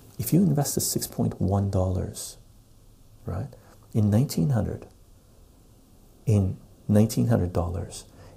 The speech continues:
in the S and P and took out your dividend,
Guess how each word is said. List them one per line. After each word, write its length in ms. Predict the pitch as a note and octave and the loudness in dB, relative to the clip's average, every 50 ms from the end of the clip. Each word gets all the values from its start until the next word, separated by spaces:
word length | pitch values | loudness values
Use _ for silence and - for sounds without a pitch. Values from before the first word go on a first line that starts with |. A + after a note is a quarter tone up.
| - | -6
in 160 | - A#2 D3+ D#3+ | 0 2 2 2
the 140 | F3 G3 | 2 2
S 200 | - C#3+ - - | 2 0 0 0
and 160 | - G2+ G2 - | -2 -2 -2 -4
P 260 | - - F#2 E2+ - - - - - - - - - | -4 -4 -4 -4 -6 -10 -16 -20 -20 -20 -18 -6 -2
and 160 | - G2+ G2+ | -2 -2 -2
took 200 | - - - - | -2 -6 -6 -4
out 180 | E3 F#3 A3+ - | -2 -2 -2 0
your 100 | C#3+ A#2 | -2 0
dividend, 600 | A2 A2 G2+ F2+ F#2+ F2+ F2 E2+ F2 F#2 - - | 2 2 2 2 0 -2 -2 -4 -6 -8 -12 -16